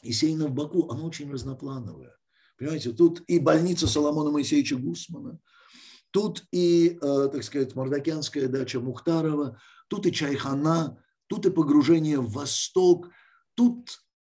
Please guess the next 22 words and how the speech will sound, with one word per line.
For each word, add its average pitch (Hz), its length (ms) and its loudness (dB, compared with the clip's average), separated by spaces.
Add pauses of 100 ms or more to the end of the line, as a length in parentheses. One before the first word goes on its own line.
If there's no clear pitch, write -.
(240)
и 170 80 -8
все. - 340 -6
Причем, 214 220 -10
вы 196 60 -6
знаете, 226 320 -2
э, 135 320 0
наряду 165 340 -2
со 147 140 -4
всем 147 200 -6
этим 202 540 -2 (440)
Чагин 180 600 -2
умудряется 123 1080 -2 (460)
в 117 100 -6
этот 139 260 -2
момент 147 480 -2
из 117 260 -4
Есенина 160 1120 -2 (340)
выжать 165 880 0 (100)
очень 226 540 -2
нужную 185 600 0
ему 170 240 4
поэму. 165 880 -2